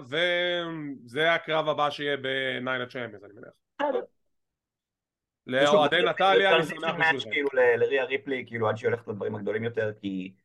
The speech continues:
Speaker 2: כי כרגע בקי, אה, עמוסה, נקרא לזה,
Speaker 1: נכון.
Speaker 2: בפיודים יותר.
Speaker 1: ואנחנו עדיין לא קיבלנו הסבר למה לעזאזל ריפלי עדיין אלופת הנשים של סמקדאון, שביאנקה אלופת הנשים של רוב, והם בתוכניות נגדיות.
Speaker 2: אני מהמר,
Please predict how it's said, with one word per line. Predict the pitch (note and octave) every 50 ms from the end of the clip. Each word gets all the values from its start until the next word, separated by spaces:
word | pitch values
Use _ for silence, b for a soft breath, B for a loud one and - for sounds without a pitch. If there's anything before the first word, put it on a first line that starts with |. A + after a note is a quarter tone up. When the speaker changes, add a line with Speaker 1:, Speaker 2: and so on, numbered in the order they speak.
| _ _ _ _ _
Speaker 2:
כי | - C3
כרגע | A2+ - A#2+ B2+ B2+ B2+ A#2
בקי, | G#2+ A#2+ A2+ A2+ A2+ A#2+ A2+ G#2 G#2 G2+ G2+
אה, | G2 G2 G2 F#2+ G2 F#2+ F#2
עמוסה, | F#2+ G2 G2+ - - G#2 F2+ - _ _ _ _
נקרא | G2 F#2+ F#2+ G2 -
לזה, | - G2 F2+
Speaker 1:
נכון. | E2+ E2+ - - - - _
Speaker 2:
בפיודים | - - - G#2 G2 F#2+ F#2+ F#2
יותר. | F2 A#2+
Speaker 1:
ואנחנו | C3+ D3+ D#3 D3+ D#3+ F3
עדיין | E3 E3 F#3+ A3
לא | C4 C4+
קיבלנו | C4 A#3 G#3 G#3 G#3 G#3+
הסבר | G3+ E3+ D3 D3+ E3+ E3+ F3 E3
למה | D#3 D#3 E3+ F#3 G#3 A#3
לעזאזל | A3 G#3 F#3 D#3 E3 D#3 C#3 E3 E3+ E3
ריפלי | D3+ E3 - - E3 E3+
עדיין | D#3+ C#3 C#3+ D#3 D#3+ E3
אלופת | D#3 C#3+ C3+ - D#3+ D3+
הנשים | D3 C#3+ C3+ A#2+ C#3+ C#3
של | A#2 A#2+
סמקדאון, | G#2 - D#3 G#3+ A3+ F#3+ F3 G#3+ G#3 G3+
שביאנקה | - - D3+ D3 C#3+ C3 B2+ C3 C3 D3 E3 F#3 F3+ F#3+ F3+ E3+
אלופת | D3 C#3 C3+ D3 D3+ D3+
הנשים | C#3+ B2 C3+ D3
של | C3 A#2+ B2 A2+
רוב, | C3 F#3+ B3+ C#4+ B3+
והם | A#3
בתוכניות | G3 G3+ G#3+ G#3 G#3 G#3 F#3 D3 C#3
נגדיות. | C3 C#3+ C#3 C3+ C#3+ C#3 B2 G#2 - _ _ _ _ _ _ _ _ _ -
Speaker 2:
אני | A#2 A#2 C3+
מהמר, | C#3+ D3+ C3+ B2+ A#2+ A#2+ B2+ C3 C#3 D#3+ F#3+ G3 G#3